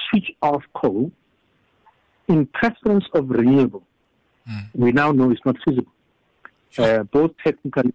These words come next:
Speaker 1: and commercially.
Speaker 2: Yeah, definitely. I suppose that particular, um, um, submission you make there, Ntate Moroga, is that there are definitely disadvantages to even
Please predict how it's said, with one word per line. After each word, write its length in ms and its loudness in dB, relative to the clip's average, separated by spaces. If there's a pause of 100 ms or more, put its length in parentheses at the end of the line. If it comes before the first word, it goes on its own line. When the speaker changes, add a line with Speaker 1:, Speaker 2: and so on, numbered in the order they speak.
(140)
Speaker 1:
and 100 -12
commercially. 420 -4 (1120)
Speaker 2:
Yeah, 220 -4 (680)
definitely. 680 -2 (420)
I 60 0
suppose 420 0 (420)
that 280 -4
particular, 680 -2 (220)
um, 380 2 (100)
um, 440 2 (140)
submission 420 0
you 80 2
make 280 2
there, 260 -2
Ntate 220 -4
Moroga, 480 0 (800)
is 160 0
that 260 -2 (960)
there 220 2
are 160 2
definitely 500 -2
disadvantages 760 -4
to 160 -4
even 440 2